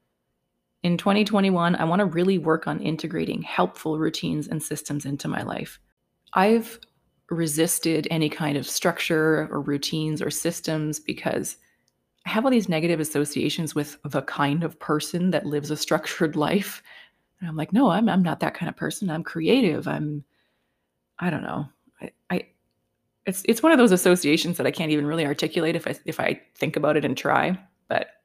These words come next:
I have a lot of negative associations with structure. But what I've learned is that my brain can only hold so much, and I get decision fatigue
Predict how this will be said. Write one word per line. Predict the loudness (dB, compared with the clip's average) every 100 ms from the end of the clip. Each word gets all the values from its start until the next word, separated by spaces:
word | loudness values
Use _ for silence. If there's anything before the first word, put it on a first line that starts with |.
| _
I | 0
have | 4
a | 6
lot | 6
of | 4
negative | 2 -2 -2
associations | -4 -6 -8 -8 -10 -8 -10
with | -12
structure. | -10 -8 -8 -12 -14 _ _ _ _ _ _ _ _ _ _ _ _ _ _
But | 2 2 0 -10 _ _ _
what | -4 -4
I've | -2
learned | 0 0 0 -2
is | -2
that | -2 -2
my | -2
brain | -2 -2 0 -2 0
can | -2 -2
only | -2 -2
hold | -2 -4 -4
so | -2
much, | -2 -2 -4 -8 -12 _ _ _ _ _ _ _ -4
and | -2 0 0 0 0
I | 0
get | 2 2
decision | 0 0 0 2 0
fatigue | -2 -4 0 2 2